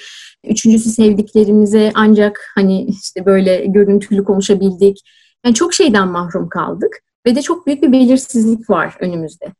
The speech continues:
Dolayısıyla otomatik olarak tabii ki olumsuz duyguların artması ve kendi kendimize kalmakla bu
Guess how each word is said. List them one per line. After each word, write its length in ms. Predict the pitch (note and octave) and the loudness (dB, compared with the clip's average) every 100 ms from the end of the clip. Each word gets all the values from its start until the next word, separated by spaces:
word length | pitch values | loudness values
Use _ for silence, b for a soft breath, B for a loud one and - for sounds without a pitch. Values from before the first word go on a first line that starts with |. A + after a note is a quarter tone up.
| _ - | _ -4
Dolayısıyla 440 | E4+ C4+ C4 C4 | 0 0 2 0
otomatik 460 | A#3 A3+ B3+ C4 - | 0 0 -2 -2 -4
olarak 340 | B3+ F#3 F#3 | 0 0 -2
tabii 260 | B3 A#3 A3+ | -2 -2 0
ki 240 | - F3 F#3 _ _ _ _ _ _ _ - | -2 -4 -6 _ _ _ _ _ _ _ 0
olumsuz 480 | G3+ G3 A3+ A3 | 0 0 0 2
duyguların 480 | F#3+ G#3 E3 E3+ A3+ G3 | 4 2 0 -2 -2 0
artması 760 | G3 G3 G#3 G#3+ - G3+ G3+ | -2 0 0 0 2 2 2
ve 120 | F#3+ | 0
kendi 340 | F#3+ G#3+ G3 - | -2 0 0 0
kendimize 500 | A3 G3 F#3 F3 G3 | 0 0 -2 -4 -4
kalmakla 680 | B3+ A3+ F3 E3 - F4 G4+ _ _ - | 0 0 0 -6 -10 -10 -10 _ _ 0
bu 340 | C4+ B3+ - | 2 0 -2